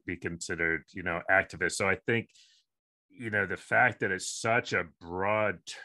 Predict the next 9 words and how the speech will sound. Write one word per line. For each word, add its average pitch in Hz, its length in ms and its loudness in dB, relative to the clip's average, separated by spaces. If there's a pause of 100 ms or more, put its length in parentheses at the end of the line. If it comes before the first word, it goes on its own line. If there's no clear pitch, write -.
(100)
term 101 640 0
in 87 140 -8
some 95 360 -4
ways, 85 520 0 (200)
I - 40 -8
thought 113 220 0
your 90 100 -2
second 165 560 2
point, 82 500 -4